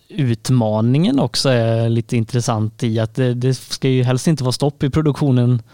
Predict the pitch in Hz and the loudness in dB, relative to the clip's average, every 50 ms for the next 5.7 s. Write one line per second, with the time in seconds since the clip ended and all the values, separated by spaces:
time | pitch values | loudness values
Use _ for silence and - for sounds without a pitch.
0 | - - - - - 123 117 107 110 - 196 202 196 151 123 123 120 123 - - | -20 -20 -12 -6 -4 -2 -2 -4 -4 -4 -2 0 2 2 2 2 0 0 0 0
1 | 131 123 123 127 123 117 110 113 113 113 107 113 - _ _ _ _ _ - 127 | 0 2 2 2 2 2 2 2 0 0 -2 -4 -10 _ _ _ _ _ -4 -4
2 | 120 113 117 123 135 135 120 117 113 110 110 110 - - - 175 - - 151 127 | -2 0 0 0 0 0 0 0 -2 -2 -4 -6 -10 -16 -16 -16 -8 -6 -4 -4
3 | - - 120 113 107 110 - - - - - - 139 113 - - 123 110 - 120 | -2 -2 -2 -2 -2 -4 -8 -12 -12 -14 -16 -14 -12 -8 -4 -4 -4 -2 -2 -2
4 | 120 - 123 117 113 110 - 120 113 107 107 104 - - 113 - - - - _ | -2 -2 0 -2 -2 -2 -2 -2 0 0 -2 -2 -4 -4 -6 -6 -8 -10 -16 _
5 | _ - - 117 107 - 120 117 101 - - - 196 | _ -6 -6 -6 -4 -2 -2 -2 -2 -2 -4 -6 -6